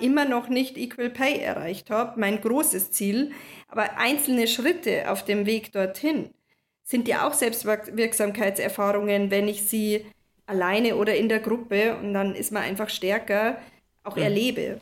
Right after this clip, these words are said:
Speaker 1: und
Speaker 2: Ja.
Speaker 1: miteinander reflektieren kann.
Speaker 2: Mhm. Wichtiger Hinweis, weil man oft so in hu-, null oder hundert denkt, ja, und das Graduelle dazwischen dann natürlich ausgeblendet wird, weil es ja viele kleine Formen gibt von Wirksamkeit oder von Effekten oder Veränderungen,
Speaker 1: Und Fridays
Speaker 2: die,
Speaker 1: for Future hat
Speaker 2: die
Speaker 1: total
Speaker 2: ich,
Speaker 1: viele,
Speaker 2: ja.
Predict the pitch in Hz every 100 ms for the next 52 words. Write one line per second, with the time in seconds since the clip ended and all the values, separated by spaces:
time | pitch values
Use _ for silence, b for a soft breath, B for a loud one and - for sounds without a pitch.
0 | _ 208 214 220 214 202 202 202 196 202
1 | 202 - 240 233 - 165 156 185 - _
2 | _ _ - - - 160 175 170 160 170
3 | 160 139 135 - 147 143 143 165 160 -
4 | 147 117 160 - - 151 175 170 156 135
5 | 160 147 - 131 - - 143 - - 151
6 | 160 - - 147 147 147 170 165 139 -
7 | 165 - 147 143 143 147 147 135 151 -
8 | 143 123 135 143 147 139 B B B B
9 | - 139 135 147 - 180 180 160 - 143
10 | 143 156 - 143 139 143 139 131 135 -
11 | - 131 139 151 - 127 - 131 127 135
12 | 131 139 139 - 135 139 - 131 131 127
13 | 127 143 131 170 226 226 240 247 - 233
14 | 254 247 254 247 254 254 - 254 269 330
15 | 330 262 240 214 190